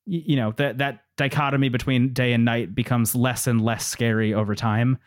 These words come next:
I don't know if that'll happen in, in Lego Fortnite. It just seems like they always want it to be dangerous. And on top of that, you have the hunger meter and also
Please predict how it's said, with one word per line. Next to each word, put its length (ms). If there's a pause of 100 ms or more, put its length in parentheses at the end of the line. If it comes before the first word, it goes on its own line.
(100)
I 80
don't 120
know 180
if 80
that'll 200
happen 520
in, 320
in 220
Lego 280
Fortnite. 360
It 60
just 160
seems 280
like 160
they 140
always 380
want 160
it 60
to 60
be 100
dangerous. 540
And 120
on 60
top 240
of 120
that, 220
you 80
have 140
the 80
hunger 300
meter 320
and 180
also 580